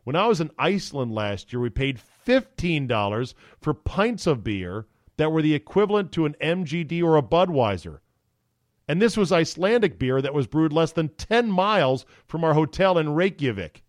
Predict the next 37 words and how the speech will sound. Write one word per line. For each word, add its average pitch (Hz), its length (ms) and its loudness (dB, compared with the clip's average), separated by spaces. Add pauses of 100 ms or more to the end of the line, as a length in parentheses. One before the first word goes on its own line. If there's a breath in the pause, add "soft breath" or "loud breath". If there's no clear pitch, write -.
(540)
Not 147 220 2
a 196 60 0
fancy 180 440 -2
import, 131 440 -2
not 127 180 -4
a 131 40 -6
craft 107 380 -8
beer." 82 280 -12 (1200)
He 120 120 -10
said, 139 160 -2
"A 131 40 -6
few 170 160 -6
days 151 280 0
into 135 120 -6
the 113 80 -6
drink, 123 480 -4
or 113 80 -8
a 107 40 -8
few 160 160 -6
days 131 240 0
into 117 120 -6
the 107 120 -6
trip, - 420 -4
I 104 100 -6
was 104 160 -6
told 123 360 -2 (320 soft breath)
to - 80 -18
go 143 160 0
buy 135 200 0
a 120 60 -4
gas 127 320 -2
station 104 400 -6
beer 98 240 -6
for 107 220 -8
a - 20 -6
more 110 180 -4
reasonable, 107 460 -6